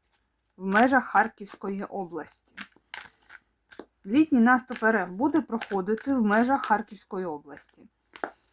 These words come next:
Дурнішого питання не задавала, але, ну,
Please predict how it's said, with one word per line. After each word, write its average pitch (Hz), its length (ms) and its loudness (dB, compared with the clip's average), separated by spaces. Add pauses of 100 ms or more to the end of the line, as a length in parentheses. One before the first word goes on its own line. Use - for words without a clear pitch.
(400)
Дурнішого 214 560 0
питання 196 440 -2
не 185 160 -4
задавала, 190 640 2
але, 170 300 -12 (1300)
ну, 262 440 0